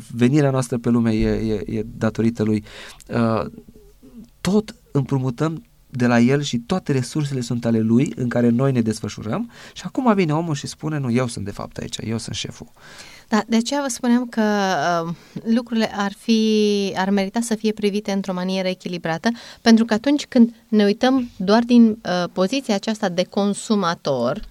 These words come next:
Speaker 2: uh, iarăși putem avea sentimentul acela de micime, adică eu nu pot să exist fără Dumnezeu, nu pot să produc nimic,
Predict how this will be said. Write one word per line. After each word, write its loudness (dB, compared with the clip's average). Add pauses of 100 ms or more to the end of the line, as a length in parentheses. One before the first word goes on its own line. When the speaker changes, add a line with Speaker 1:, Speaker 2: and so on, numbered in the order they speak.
(800)
Speaker 2:
uh, 0 (140)
iarăși -2
putem -2
avea 4
sentimentul 4
acela 0
de 0
micime, 0
adică -6
eu -4 (1300)
nu 6
pot 2
să -4
exist -4
fără 0
Dumnezeu, 0
nu -2
pot -4
să -10
produc -6
nimic, -6